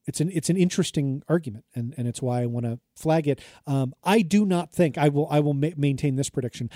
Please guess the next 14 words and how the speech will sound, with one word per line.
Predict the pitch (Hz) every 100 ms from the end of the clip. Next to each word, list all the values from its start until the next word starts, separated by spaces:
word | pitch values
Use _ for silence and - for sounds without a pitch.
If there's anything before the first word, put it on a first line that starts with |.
| -
I | 190
think | 208 170
this | 180 -
case | 175 147 - - _ _ _ _
hinges | - 196 160 143 131 123 -
on | - 139 131 120
the |
court's | 131 - 143 -
evaluation | 135 131 127 120 120 - 123
of | 113
its | 110
First | - 120 -
Amendment | 117 110 107
claim. | - 135